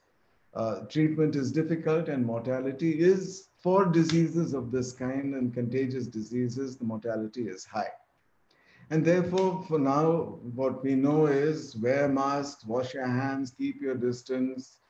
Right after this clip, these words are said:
and keep repeating this through the day. Now,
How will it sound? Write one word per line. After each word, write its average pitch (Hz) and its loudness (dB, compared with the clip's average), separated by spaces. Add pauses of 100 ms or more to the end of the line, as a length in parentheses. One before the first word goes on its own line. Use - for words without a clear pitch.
(720)
and 196 2
keep 180 4
repeating 147 2
this 123 0
through 123 -2
the 117 -4
day. 95 -6 (3000)
Now, 294 0